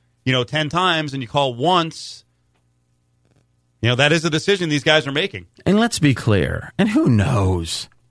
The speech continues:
Speaker 2: right? Who knows how corrupt things are? Because obviously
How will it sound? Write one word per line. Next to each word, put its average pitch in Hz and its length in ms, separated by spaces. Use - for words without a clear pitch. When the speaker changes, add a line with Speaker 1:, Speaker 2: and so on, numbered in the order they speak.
Speaker 2:
right? 151 220
Who 175 260
knows 180 380
how 123 240
corrupt 117 460
things 101 400
are? 80 480
Because 110 500
obviously 120 880